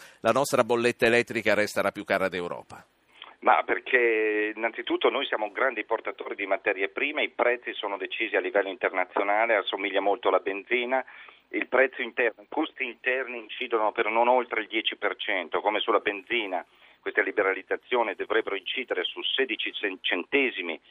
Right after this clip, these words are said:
Speaker 2: di centosettanta centesimi, così sull'elettricità quello che possiamo fare all'interno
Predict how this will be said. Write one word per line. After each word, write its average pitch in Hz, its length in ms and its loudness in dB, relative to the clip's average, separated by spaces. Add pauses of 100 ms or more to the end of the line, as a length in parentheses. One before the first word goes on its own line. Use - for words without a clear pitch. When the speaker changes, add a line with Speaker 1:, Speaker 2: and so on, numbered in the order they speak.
(200)
Speaker 2:
di 90 120 -8
centosettanta 110 840 0
centesimi, 123 640 -4
così 104 280 0
sull'elettricità 117 920 0
quello 120 200 0
che - 100 -12
possiamo 113 400 0
fare 117 180 -2
all'interno 117 720 0